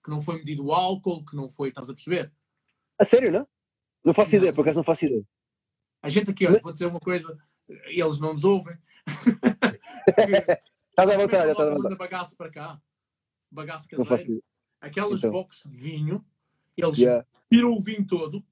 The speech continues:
Speaker 1: e depois enchem aquele saquinho com bagaço e fecham. Então passam na
Speaker 2: <laughs>
Speaker 1: carrinha como se fosse o vinho na fronteira, porque eles não deixam
Speaker 2: Exato.
Speaker 1: passar.
Speaker 2: Yeah, yeah, pois.
Speaker 1: Mas já em Portugal, se a
Speaker 2: Sim.
Speaker 1: polícia te parar com um bagaço desse caseiro, já tens problemas.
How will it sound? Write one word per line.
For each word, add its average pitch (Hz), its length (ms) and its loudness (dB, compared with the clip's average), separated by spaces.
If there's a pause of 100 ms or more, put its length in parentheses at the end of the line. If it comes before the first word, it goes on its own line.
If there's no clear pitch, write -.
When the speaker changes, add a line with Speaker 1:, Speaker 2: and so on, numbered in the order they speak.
(760)
Speaker 1:
e 170 80 -12
depois 202 320 4
enchem 220 280 2
aquele 214 180 2
saquinho 190 360 -2
com 190 140 -6
bagaço 160 500 -6 (520)
e 202 100 -6
fecham. 196 520 -4 (360)
Então 151 320 -2
passam 226 300 4
na 208 80 -2
Speaker 2:
<laughs> - 0 -
Speaker 1:
carrinha 202 380 -6
como - 180 2
se - 60 -12
fosse 220 280 -12
o 190 40 -8
vinho 208 200 -6
na 175 100 -10
fronteira, 175 560 -12 (280)
porque 147 160 -12
eles 170 120 -6
não 170 100 -10
deixam 135 220 4
Speaker 2:
Exato. 127 180 4
Speaker 1:
passar. 214 260 -10 (960)
Speaker 2:
Yeah, 120 340 4
yeah, 113 280 0
pois. 107 160 0
Speaker 1:
Mas - 120 0
já 160 100 -6
em 151 80 -12
Portugal, 170 340 -6
se - 80 4
a - 20 8
Speaker 2:
Sim. 262 60 6
Speaker 1:
polícia 196 280 -4
te - 60 -16
parar 180 260 -4
com 180 80 -10
um 175 40 -10
bagaço 180 320 -6
desse 170 180 -14
caseiro, 156 320 -14
já 170 140 -18
tens - 140 -20
problemas. 202 520 -8